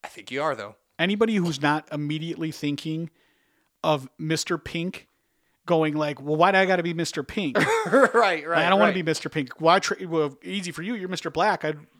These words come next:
Speaker 2: change with you." Nobody's changing anything.
Speaker 1: Nobody's changing anything. But yeah, he
Speaker 2: <laughs>
Speaker 1: would convince these people, and they would be like, "I don't," he's like, "If you don't think you are, you're not looking deep enough. Go home and do these exercises." Eventually, they'd be like, "Yeah, so, um,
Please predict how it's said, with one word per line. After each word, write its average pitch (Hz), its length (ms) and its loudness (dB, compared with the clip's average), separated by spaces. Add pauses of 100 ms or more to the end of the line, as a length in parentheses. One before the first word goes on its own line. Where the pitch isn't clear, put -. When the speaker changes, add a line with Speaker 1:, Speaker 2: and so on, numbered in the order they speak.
Speaker 2:
change 185 320 -2
with 170 120 -2
you." 175 40 -12
Nobody's 175 400 4
changing 165 420 0
anything. 156 280 -2
Speaker 1:
Nobody's 208 320 4
changing 180 300 4
anything. 175 360 0
But 185 140 0
yeah, 220 120 6
he 254 80 4
Speaker 2:
<laughs> 247 40 -2
Speaker 1:
would 226 60 -8
convince 202 300 2
these 214 120 -8
people, 254 200 -2
and 185 80 2
they 151 40 6
would 143 80 2
be 143 60 0
like, 135 200 0
"I 165 60 4
don't," 196 160 0
he's 160 140 -6
like, 160 180 2 (340)
"If 143 160 -6
you 165 120 0
don't 196 180 2
think 175 260 -6
you 202 140 -2
are, 208 240 -2 (140)
you're 147 140 -2
not 156 140 0
looking 143 280 -2
deep 139 220 -8
enough. 123 180 -6 (100)
Go 143 200 0
home 175 180 0
and 139 100 0
do 143 100 -4
these 127 200 -6
exercises." 104 680 -6 (240)
Eventually, 151 320 0
they'd 147 120 -4
be 139 80 -10
like, 127 160 -6
"Yeah, 175 240 -4
so, 135 360 0
um, 127 420 -4